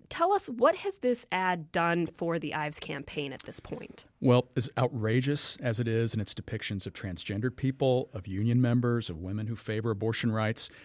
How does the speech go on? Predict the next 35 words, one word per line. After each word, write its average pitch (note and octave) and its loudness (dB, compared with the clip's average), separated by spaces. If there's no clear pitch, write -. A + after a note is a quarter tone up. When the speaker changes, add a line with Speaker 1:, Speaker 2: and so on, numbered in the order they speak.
Speaker 2:
it's - 0
carried F3+ 2
some C#3 4
benefits B2 2
for - -8
her. E2+ -8
And G#2 -4
I A2+ -4
guess C3+ 0
number A#2 2
one G#2 -4
would A#2+ -2
be A2+ -2
we're A#2 -2
all B2+ 0
talking C#3 -2
about D#2+ -12
her. E2 -12
We're F2+ -10
talking B2 0
about C3 2
her C3 4
right C3 4
now. C3 2
Speaker 1:
Mm-hmm. F#3 -6
Speaker 2:
It, C3 0
it C#3+ 4
also E3 6
fires C3+ 4
up A2+ 0
her - 0
conservative G#2+ -6
base G2 -6
of G#2 -6
Republicans. F2 -6